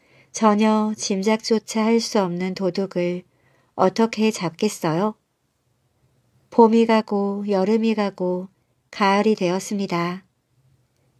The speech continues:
김동희는 너무 피곤해서 이름도 모르는 동네 어귀에서 쉬게 되었어요. 눈앞에는 널따란 오동나무 잎이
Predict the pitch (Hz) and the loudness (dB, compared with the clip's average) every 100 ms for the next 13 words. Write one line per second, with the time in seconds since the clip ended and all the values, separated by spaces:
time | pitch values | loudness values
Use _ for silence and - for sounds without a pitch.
0 | _ - 226 220 233 226 226 220 214 180 | _ 0 2 4 4 4 2 0 0 -2
1 | 180 202 247 233 226 208 190 185 185 190 | -4 -2 -2 0 0 -2 -4 -4 -4 -6
2 | - _ _ _ _ 233 226 240 226 226 | -10 _ _ _ _ 2 4 4 4 2
3 | 214 185 196 196 202 190 185 180 185 190 | 2 0 -2 -4 -6 -6 -8 -8 -6 -4
4 | 190 190 180 175 208 165 165 208 220 - | -6 -4 -4 -2 0 0 0 -2 -2 -8
5 | _ _ _ _ - - 240 233 233 226 | _ _ _ _ -6 4 6 6 2 0
6 | 170 185 - 156 160 202 202 _ _ _ | -4 -4 -6 -6 -4 -4 -8 _ _ _
7 | _ _ _ _ _ _ _ _ _ _ | _ _ _ _ _ _ _ _ _ _
8 | _ 214 220 220 233 226 220 208 208 208 | _ 4 6 6 2 0 -2 0 -2 -4
9 | 196 180 180 190 202 208 196 180 196 220 | -4 -2 -2 -2 0 0 0 -2 -2 0
10 | 220 214 208 196 190 - 180 180 180 | 0 0 0 -4 -6 -12 -6 -4 -4